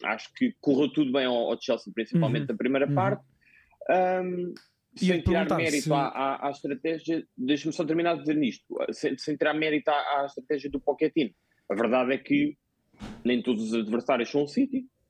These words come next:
Speaker 1: e, e, portanto, vão, há muito, a maior parte dos jogos, nem a maior parte dos jogos, o Chelsea precisa de assumir o jogo.
Speaker 2: Uhum.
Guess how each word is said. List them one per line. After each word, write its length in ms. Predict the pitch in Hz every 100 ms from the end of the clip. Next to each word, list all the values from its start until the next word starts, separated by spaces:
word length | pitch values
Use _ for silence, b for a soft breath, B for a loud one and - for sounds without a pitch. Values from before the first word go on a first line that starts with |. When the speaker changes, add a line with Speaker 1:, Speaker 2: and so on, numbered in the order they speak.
| _ -
Speaker 1:
e, 600 | - 131 131 127 123 98 120
e, 40 |
portanto, 300 | - 131 113
vão, 300 | 117 123 78
há 140 | 90 113
muito, 420 | 135 139 110 -
a 60 | 131
maior 180 | 131 123
parte 220 | 127 -
dos 120 | 131
jogos, 240 | 147 143 156
nem 120 | 165
a 40 |
maior 220 | 127 120
parte 240 | - 120 -
dos 100 | 127
jogos, 200 | 139 143
o 80 | 143
Chelsea 320 | 156 151 -
precisa 340 | - 165 156
de 80 | 151
assumir 320 | 160 - 165
o 80 | 165
jogo. 220 | 156 151 _ -
Speaker 2:
Uhum. 280 | 147 127